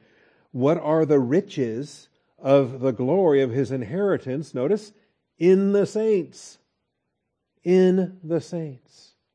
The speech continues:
When you're properly oriented to God's provision for you and you realize that God's provision for you is all of us. This body of believers, this, this refuge of,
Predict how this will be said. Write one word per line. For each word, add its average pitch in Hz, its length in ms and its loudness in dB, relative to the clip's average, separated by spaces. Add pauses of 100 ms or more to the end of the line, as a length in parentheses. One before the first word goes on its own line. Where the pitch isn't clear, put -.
(1040)
When 127 100 -8
you're 180 100 -2
properly 170 420 0
oriented 151 540 0
to 135 500 -4
God's 135 300 -6
provision 139 420 -6
for 120 180 -8
you 123 140 -4
and 120 80 -8
you 120 80 -8
realize 131 480 -4
that 120 60 -10
God's 139 260 -6
provision 139 400 -8
for 123 220 -6
you 123 200 -6
is 120 460 -6 (400)
all 180 260 -8
of 160 120 -6
us. - 340 -18 (1300)
This 156 140 -10
body 190 340 -6
of 180 80 -2
believers, 156 560 -2
this, 139 260 -4 (320)
this 143 280 0
refuge 147 680 -2
of, 120 180 -2